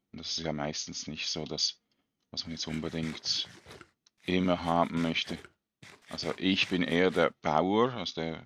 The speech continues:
Konstrukte baut, oder der Rollenspieler. Und beides wird eigentlich nie supported von den ganz Großen. Und das ist natürlich schon nicht gerade so motivierend. Also Sichtweite muss erhöht werden, das ist klar.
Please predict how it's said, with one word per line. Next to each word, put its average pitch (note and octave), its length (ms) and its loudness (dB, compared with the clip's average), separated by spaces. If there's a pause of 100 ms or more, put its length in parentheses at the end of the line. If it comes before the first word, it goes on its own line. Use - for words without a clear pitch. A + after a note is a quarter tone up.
(280)
Konstrukte F2 640 -2
baut, G#2 600 6 (480)
oder F2 280 -4
der F#2+ 220 0
Rollenspieler. E2+ 720 0
Und - 220 -10
beides G2+ 480 8
wird F2+ 140 0
eigentlich E2+ 240 2
nie F#2 200 0
supported F2+ 640 0
von F2+ 140 -4
den F2 120 0
ganz E2+ 300 0
Großen. F2+ 420 -2 (720)
Und E2+ 80 -6
das F2 160 -2
ist E2+ 100 -8
natürlich E2+ 420 0
schon E2 340 -2 (100)
nicht E2 220 -4
gerade E2+ 280 2
so - 160 -4
motivierend. D#2 720 -6 (420)
Also E2+ 180 -4
Sichtweite F2+ 720 6
muss E2 360 2
erhöht D#2+ 500 -2
werden, D#2 240 -2
das D#2 160 -10
ist - 120 -10
klar. D2+ 360 -4